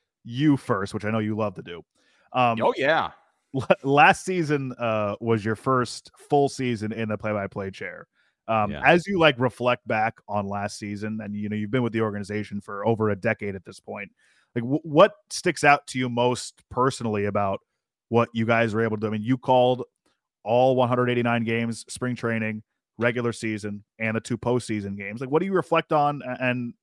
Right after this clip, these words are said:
Speaker 1: you know, love most about that first full season?
Speaker 2: I think just how darn lucky I was to call postseason baseball and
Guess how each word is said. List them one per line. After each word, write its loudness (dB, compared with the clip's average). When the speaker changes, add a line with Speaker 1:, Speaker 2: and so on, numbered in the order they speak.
Speaker 1:
you -10
know, -4
love 8
most 4
about 0
that -2
first -2
full -2
season? -6
Speaker 2:
I -2
think -4
just -2
how 4
darn 0
lucky -4
I -2
was -2
to -4
call 0
postseason -2
baseball 0
and -10